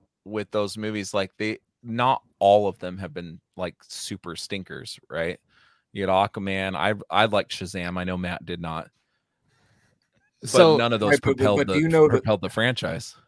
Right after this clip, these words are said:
Speaker 3: But
Speaker 2: here's,
Speaker 3: there's something
Speaker 2: here's
Speaker 3: ab-
Speaker 2: Oh, go ahead.
Speaker 3: I just make, I'll make a quick point. There's,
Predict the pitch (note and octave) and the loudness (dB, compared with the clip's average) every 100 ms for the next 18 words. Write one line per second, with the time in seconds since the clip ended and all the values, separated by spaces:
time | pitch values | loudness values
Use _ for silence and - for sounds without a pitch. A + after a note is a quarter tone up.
0 | _ - F3 F3 D3+ - F3 E3+ D#3+ D#3 | _ 2 4 6 2 0 -2 2 0 0
1 | - _ _ _ _ _ _ - B2+ A#2+ | -4 _ _ _ _ _ _ -6 -4 -2
2 | A#2 G2+ - _ _ _ _ - _ _ | -4 -8 -14 _ _ _ _ -20 _ _
3 | - - B2 C#3+ - C3+ C3 A#2 B2 - | -18 -12 -6 -6 -6 -4 -4 -2 -6 -4
4 | B2 A2+ G#2+ B2+ - A2+ G2+ G#2 - | -4 -4 -4 -10 -8 -10 -6 -8 -8